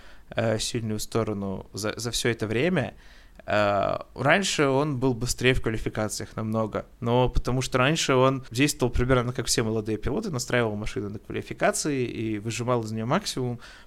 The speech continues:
показывал что-то там, впечатлял Гельмута Марка там, и все. Как бы, и, и, и дальше, как бы, пытался что-то дальше делать в гонке. Теперь он делает по-другому, он настраивает машину на гонку, а не на квалификацию. И поэтому, э, результаты в квалификациях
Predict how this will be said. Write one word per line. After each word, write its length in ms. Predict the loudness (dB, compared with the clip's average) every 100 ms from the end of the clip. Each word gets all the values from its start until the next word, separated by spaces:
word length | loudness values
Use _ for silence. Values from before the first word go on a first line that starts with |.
| -6
показывал 480 | 4 6 6 4 2
что-то 300 | 4 2 2
там, 140 | -4
впечатлял 500 | -4 -4 0 4 4
Гельмута 420 | 4 0 0 -2
Марка 320 | 2 2 2 -4
там, 240 | -4 -4
и 80 | -4
все. 340 | -4 -2 -4 -8 -18 -20 -16 -10
Как 120 | -6
бы, 160 | -4 -2
и, 640 | 2 4 6 4 2 -2 -8 -16 -16 -20 -20
и, 240 | -20 -6 0
и 20 |
дальше, 400 | 4 4 2 -2
как 160 | -2 -6
бы, 80 | -4
пытался 400 | -2 0 -2 -2
что-то 260 | -4 -4
дальше 260 | -4 -4 -4
делать 240 | -4 -2
в 80 | -4
гонке. 360 | -4 -4 -4 -6
Теперь 220 | 2 4
он 80 | 4
делает 260 | 4 2
по-другому, 440 | 0 -4 0 2 2
он 80 | 0
настраивает 520 | -2 2 2 0 -4
машину 300 | -4 -2 -2
на 100 | -2
гонку, 300 | -2 -2 -4
а 40 |
не 60 | -6
на 100 | -8
квалификацию. 640 | -10 -12 -6 -6 -4 -8 -12 -18 -20 -20 -10
И 80 | -2
поэтому, 640 | 0 0 0 -2 -4 -6 -14 -20 -8
э, 440 | -2 0 0 0 -2
результаты 400 | -2 -2 -4 -4
в 20 |
квалификациях 800 | -2 -2 -2 -2 -4 -4 -8